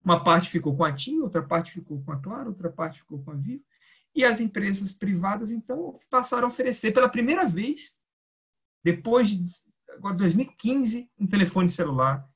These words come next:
em alguma cidade pequena do Brasil, que até então não tinha. Então, é, o serviço postal perderia a universalidade.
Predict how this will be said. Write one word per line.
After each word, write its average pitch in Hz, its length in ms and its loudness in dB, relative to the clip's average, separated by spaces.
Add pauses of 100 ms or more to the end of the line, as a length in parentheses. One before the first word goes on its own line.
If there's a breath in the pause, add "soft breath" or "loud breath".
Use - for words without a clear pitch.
em 143 80 0
alguma 123 240 2
cidade 117 320 -4
pequena 110 400 -8
do 123 100 -14
Brasil, 135 560 -8
que - 140 -12
até 123 160 -6
então 123 240 -4
não 160 160 -4
tinha. - 260 -16 (340)
Então, 214 240 -2 (720 soft breath)
é, 214 360 2 (340)
o 202 80 -4
serviço 180 420 0
postal 196 400 -2
perderia 190 560 6
a 160 40 4
universalidade. 117 840 -2